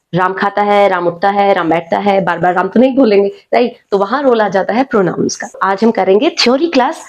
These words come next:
की प्रोनाउंस के टाइप्स, उसको थोड़ा सा अंडरस्टैंड करेंगे। Then one very important thing कि मैं आपको रूल्स भी समझाऊंगी प्रोनाउन को, या किसी भी, अ, टॉपिक को हम जब ग्रामर में कवर कर रहे हैं,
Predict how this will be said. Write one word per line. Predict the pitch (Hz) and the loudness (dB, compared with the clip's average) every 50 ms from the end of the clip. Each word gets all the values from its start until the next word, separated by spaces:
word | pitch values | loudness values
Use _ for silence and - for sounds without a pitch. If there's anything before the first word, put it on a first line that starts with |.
| - - _ _ - - - | -20 -20 _ _ -18 -8 -2
की | - 226 214 | 0 0 0
प्रोनाउंस | 214 214 - 214 208 208 202 202 196 208 220 233 226 | 0 0 -2 0 2 2 2 2 2 0 -2 -2 -2
के | - - 277 | 0 0 0
टाइप्स, | 269 269 - 240 214 202 180 165 165 165 - - 220 | 0 0 -4 -4 -2 -2 -2 -2 -2 -2 0 -2 -2
उसको | 202 - - - - | -2 -2 -6 -4 -2
थोड़ा | 254 262 285 | -2 -2 -2
सा | 302 - 359 | -2 -2 0
अंडरस्टैंड | 311 247 196 202 196 - 214 196 202 208 208 | 0 2 0 0 -2 -2 -2 -2 0 0 0
करेंगे। | 185 170 170 185 220 311 330 - - - - - | 0 2 2 2 2 2 -2 -4 -10 -20 -2 0
Then | 185 175 220 254 302 330 339 330 330 - - - _ _ _ _ _ - | 2 2 2 2 4 6 6 6 4 2 -4 -10 _ _ _ _ _ -2
one | 175 165 202 254 302 | -2 0 0 2 2
very | 311 254 196 202 202 | 2 4 2 2 2
important | 220 226 214 214 185 175 - 196 202 196 196 | 2 2 2 2 0 0 2 2 0 2 2
thing | 190 175 170 180 202 - - - - - - - - | 0 2 2 0 -2 -2 -8 -16 -10 -10 -10 -10 -4
कि | - 214 220 226 208 202 | -2 0 2 4 4 4
मैं | 196 196 196 202 202 - - - _ | 4 4 4 2 0 -2 -4 -6 _
आपको | 190 190 190 - 233 | -4 -4 0 0 0
रूल्स | 226 196 226 254 277 294 254 | 2 4 4 4 4 4 4
भी | 240 240 | 2 2
समझाऊंगी | 214 - 180 160 147 - 143 143 151 151 | 2 0 -2 -4 -2 -2 0 0 0 0
प्रोनाउन | 147 - - 196 190 185 175 180 185 196 196 | 0 0 0 0 2 2 0 2 2 2 2
को, | 190 196 220 240 | 2 2 2 2
या | 330 381 | 2 2
किसी | 392 370 302 - - 359 359 | 2 0 0 2 4 4 6
भी, | 349 330 320 | 6 4 4
अ, | 294 - - 214 | 4 2 0 0
टॉपिक | 202 - 220 185 - - 233 226 - - | 0 -2 -4 -4 -2 -4 -4 -4 -2 -2
को | 233 214 | -2 0
हम | 202 196 196 190 190 | 0 0 0 0 0
जब | 170 196 185 | 0 0 -2
ग्रामर | 170 170 170 160 165 165 | 0 -2 -2 0 0 2
में | 165 170 | 2 2
कवर | 170 - 160 165 165 | 2 0 -2 -4 -4
कर | 165 - 156 | -4 -4 -2
रहे | 151 160 160 | 0 0 0
हैं, | 170 208 269 | 2 0 -2